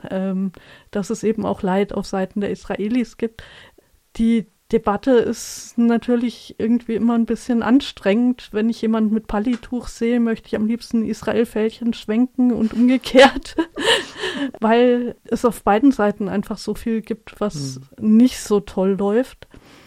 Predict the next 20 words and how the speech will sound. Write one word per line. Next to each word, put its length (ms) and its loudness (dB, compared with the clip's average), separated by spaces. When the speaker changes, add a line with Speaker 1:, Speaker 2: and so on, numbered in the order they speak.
Speaker 1:
Ein 320 10
Film 420 6
auf 180 -2
dem 200 2
Wettbewerb, 840 -2
äh, 480 0
in 280 2
der, 380 -2
in 120 6
den 140 6
Berlinale 580 -2
Specials 800 -2
war 260 4
von 220 2
Amos 340 2
Gitay, 600 2
dem, 520 4
äh, 240 2
israelischen 800 -2
Regisseur 800 -2